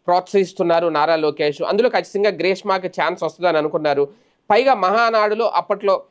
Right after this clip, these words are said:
ఆమె మాట్లాడిన మాట, "తొడగొట్టిన ఏకైక మహిళ టీడీపీలో" అంటూ అప్పట్లో పెద్ద పెద్ద, ఆ, బ్యానర్ హెడ్డింగ్‌తో వార్తలు కూడా వచ్చినాయి పేపర్లలో.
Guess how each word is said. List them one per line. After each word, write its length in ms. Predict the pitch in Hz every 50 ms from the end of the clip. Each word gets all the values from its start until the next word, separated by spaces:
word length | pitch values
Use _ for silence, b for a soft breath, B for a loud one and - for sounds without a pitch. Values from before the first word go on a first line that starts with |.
| _ _ _ - 151
ఆమె 180 | 165 180 185
మాట్లాడిన 520 | 175 170 180 190 190 - 196 185 185 175 170
మాట, 320 | 151 147 156 160 156 - - - _ _ _ _ -
"తొడగొట్టిన 680 | 196 202 214 240 226 226 220 214 - - 240 - 214 185 - 180
ఏకైక 480 | 180 190 220 208 226 208 208 202 214
మహిళ 340 | 190 180 175 175 196 185 170
టీడీపీలో" 880 | - - _ _ _ - 190 196 202 208 196 - 202 190 185 180 175 -
అంటూ 460 | - 170 170 165 220 190 151 135 139 b b b b b -
అప్పట్లో 340 | 147 - - 190 170 196 175
పెద్ద 260 | 139 165 165 165 165
పెద్ద, 180 | 175 165 151 160 147 123 110 b b b b - -
ఆ, 300 | 143 147 143 135 131 123
బ్యానర్ 340 | 123 131 160 175 190 196 190
హెడ్డింగ్‌తో 460 | 196 196 170 180 180 180 175 180 175
వార్తలు 320 | 160 165 170 170 - 185 170
కూడా 160 | 165 160 151
వచ్చినాయి 320 | 139 139 - 139 123 - _ -
పేపర్లలో. 440 | 160 156 156 160 127 123 113 110